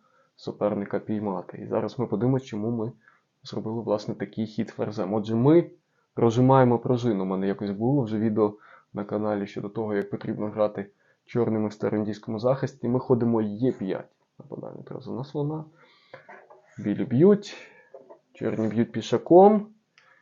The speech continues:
І зараз ми бачимо, слоном бити не можна через коня.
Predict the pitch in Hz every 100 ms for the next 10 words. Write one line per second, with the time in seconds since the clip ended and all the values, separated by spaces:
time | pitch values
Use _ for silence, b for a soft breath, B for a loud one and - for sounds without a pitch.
0 | b b - 117 - 113 107 - 101 110
1 | - 110 107 117 117 110 107 110 107 113
2 | 107 104 98 - 107 90 - - 104 165
3 | 226